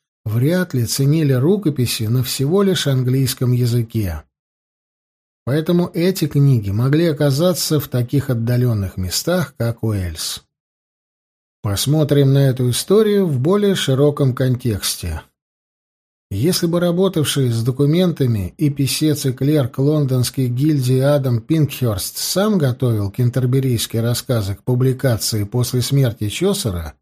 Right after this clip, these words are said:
это помогло бы заполнить одно из белых пятен в наших очень скудных знаниях о средневековой английской книготорговле.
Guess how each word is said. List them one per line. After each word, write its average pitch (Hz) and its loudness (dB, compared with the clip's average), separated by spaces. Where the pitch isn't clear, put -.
это 110 -2
помогло 170 0
бы 208 2
заполнить 160 2
одно 156 2
из 143 2
белых 151 0
пятен 175 2
в 120 2
наших 175 0
очень 135 2
скудных 95 -4
знаниях 180 0
о 143 2
средневековой 175 2
английской 143 2
книготорговле. 117 0